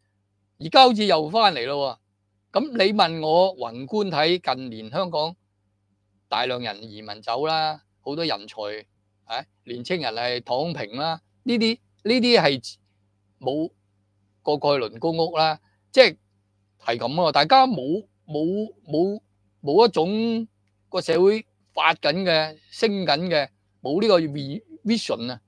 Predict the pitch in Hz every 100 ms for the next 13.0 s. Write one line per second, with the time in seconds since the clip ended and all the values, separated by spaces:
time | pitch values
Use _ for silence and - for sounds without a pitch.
0 | _ _ - - 202 208 160 143 160 156
1 | 226 220 220 208 180 180 170 175 - 175
2 | 208 196 196 196 208 _ - 190 - 127
3 | 185 - 123 131 135 151 143 _ _ _
4 | - 151 160 - _ _ _ 190 185 175
5 | 131 220 226 - 143 185 143 139 180 113
6 | 135 170 127 131 127 127 131 110 135 165
7 | - 107 139 135 117 113 113 - _ _
8 | - 175 170 151 143 139 156 147 127 131
9 | 143 131 139 131 120 123 147 117 _ _
10 | _ _ _ _ _ - _ _ _ _
11 | _ - 131 156 151 143 135 175 143 120
12 | 151 139 131 113 107 113 139 190 147